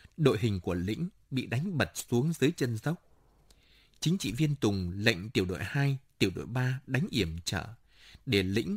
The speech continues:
cùng anh em đưa xác Nở và Đào rút xuống chân đồi. Chính trị viên Tùng cũng có linh cảm. Bọn địch đang di chuyển một mũi ra hướng bờ sông mà Lĩnh đã dự đoán. Tùng xách khẩu A K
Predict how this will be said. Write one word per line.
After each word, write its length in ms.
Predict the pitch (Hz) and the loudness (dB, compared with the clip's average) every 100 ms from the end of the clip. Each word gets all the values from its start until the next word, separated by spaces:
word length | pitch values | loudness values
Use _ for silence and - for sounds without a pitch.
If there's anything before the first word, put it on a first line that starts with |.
| - | -2
cùng 160 | 95 87 | -2 -2
anh 120 | 135 | -6
em 300 | - 123 120 | -4 -2 -2
đưa 140 | 139 | 0
xác 320 | 123 - 190 139 | 0 0 -4 -2
Nở 260 | 107 85 | -2 -2
và 140 | 92 92 | -2 -4
Đào 460 | 92 92 90 85 - _ | -2 -2 -2 -4 -12 _
rút 320 | 107 151 220 | -2 -2 -2
xuống 320 | - 117 135 196 | -2 0 0 0
chân 240 | - 147 | -2 0
đồi. 300 | 107 92 82 - _ _ - - _ _ _ _ _ _ _ _ _ - | 0 0 -2 -10 _ _ -20 -20 _ _ _ _ _ _ _ _ _ -2
Chính 160 | 185 | -2
trị 120 | - | -2
viên 240 | 117 160 151 | 0 2 2
Tùng 380 | 120 101 90 92 | 4 4 2 -2
cũng 160 | 139 - | -6 -4
có 100 | 196 | -2
linh 220 | 185 165 | 0 -2
cảm. 280 | - 85 76 87 _ _ _ _ - - | -2 -4 -6 -12 _ _ _ _ -20 -4
Bọn 380 | 139 120 - 131 | 2 2 2 2
địch 220 | 107 - | 2 2
đang 220 | 139 147 | 0 2
di 220 | 143 170 | 2 2
chuyển 300 | 147 107 87 | 2 0 0
một 200 | 95 95 | 0 -2
mũi 300 | 107 110 180 | -2 -2 -4
ra 160 | 190 156 | -2 0
hướng 240 | 135 202 | 2 2
bờ 140 | 190 175 | 0 0
sông 360 | - 143 139 127 - - | -2 -2 -2 -6 -12 -8
mà 400 | 95 95 87 82 | -2 0 0 -2
Lĩnh 560 | 90 104 123 185 185 | -4 -4 -4 -8 -6
đã 160 | 139 - | -4 -4
dự 240 | - 113 | -4 -4
đoán. 300 | 107 110 139 185 _ _ _ _ _ _ _ - - - | -4 -4 -4 -10 _ _ _ _ _ _ _ -20 -20 2
Tùng 260 | 131 113 107 | 4 6 2
xách 280 | - 220 - | 0 -4 -2
khẩu 120 | 95 | -2
A 140 | - | -2
K 140 | 147 | -2